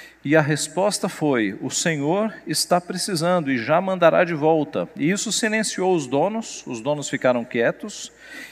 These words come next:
E tudo isso acontece num clima de mistério, meus irmãos. Como, como Jesus sabia dessas coisas?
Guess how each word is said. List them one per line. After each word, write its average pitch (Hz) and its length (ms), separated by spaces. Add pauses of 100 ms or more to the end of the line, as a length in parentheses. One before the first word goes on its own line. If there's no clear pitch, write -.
(140)
E - 80
tudo 285 340
isso 233 220
acontece 196 800
num 196 180
clima 208 320
de 175 140
mistério, 202 580
meus 131 240
irmãos. 104 680
Como, 226 340
como 370 240
Jesus 233 300
sabia 214 320
dessas 196 340
coisas? 147 580